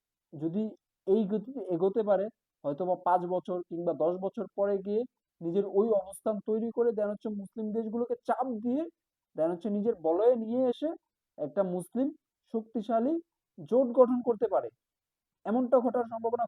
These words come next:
খুব বেশি। তুরস্ক এখন যে গতিতে এগোচ্ছে, যে পররাষ্ট্র নীতি নিয়ে এগোচ্ছে,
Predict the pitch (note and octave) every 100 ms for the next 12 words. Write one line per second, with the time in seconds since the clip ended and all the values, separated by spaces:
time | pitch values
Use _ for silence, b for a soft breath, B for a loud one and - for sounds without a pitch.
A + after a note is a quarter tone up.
0 | - C#4 D#4 A3+ - B2+ - _ _ _
1 | - E3+ F#3+ - G#3 A#3+ A3+ A#3 A3+ A#3
2 | A#3+ C4 A#3+ A3+ - D#3+ B2 - _ _
3 | _ F3+ F#3+ A3 A3+ A#3+ - A#3+ A3 A#3
4 | B3+ B3+ B3 A#3 G#3 - D3+